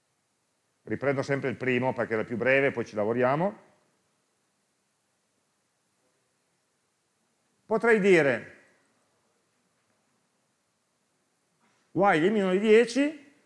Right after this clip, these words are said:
and continua. Eh, magari riesco a scriverlo prima di s-, di sera, continua. And, eh, ancora.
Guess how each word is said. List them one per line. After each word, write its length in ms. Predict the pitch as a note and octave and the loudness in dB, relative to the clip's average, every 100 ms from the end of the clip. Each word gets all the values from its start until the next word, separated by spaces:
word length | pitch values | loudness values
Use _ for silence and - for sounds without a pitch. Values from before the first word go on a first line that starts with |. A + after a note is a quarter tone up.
| _ _ _ _ _ _ _ _ | _ _ _ _ _ _ _ _
and 640 | F3 G3 G#3+ A3+ A3+ - | -2 0 2 2 0 -8
continua. 580 | - D3 B2 G#2 G#2+ A#2 - _ _ _ _ _ _ _ _ _ _ _ _ _ _ _ _ _ _ _ _ _ _ _ _ _ _ _ _ _ _ _ _ _ _ _ _ _ | -8 -6 -6 -6 -6 -12 -20 _ _ _ _ _ _ _ _ _ _ _ _ _ _ _ _ _ _ _ _ _ _ _ _ _ _ _ _ _ _ _ _ _ _ _ _ _
Eh, 300 | E2+ F2 G2 | -20 -18 -16
magari 240 | F2 G2+ | -10 -6
riesco 200 | G#2 G2 | -6 -8
a 40 | F#2+ | -14
scriverlo 440 | - B2 D#3+ G#2+ | -12 -10 -8 -10
prima 220 | - G#2 | -14 -16
di 60 | F#2+ | -18
s-, 160 | - C#3 | -18 -20
di 100 | - | -20
sera, 380 | - C#3 F3+ A3 _ _ | -12 -12 -12 -16 _ _
continua. 480 | G#2 - - - _ _ _ _ _ _ _ _ _ _ _ _ _ _ _ _ _ _ _ | -20 -20 -20 -20 _ _ _ _ _ _ _ _ _ _ _ _ _ _ _ _ _ _ _
And, 300 | G#2 A2+ A2+ | -10 -8 -4
eh, 360 | A2 G#2 G#2 G2 | -2 -2 -2 -4
ancora. 680 | G#2+ G#2 G#2 A#2+ F#2 - | -6 -6 -2 -2 -4 -10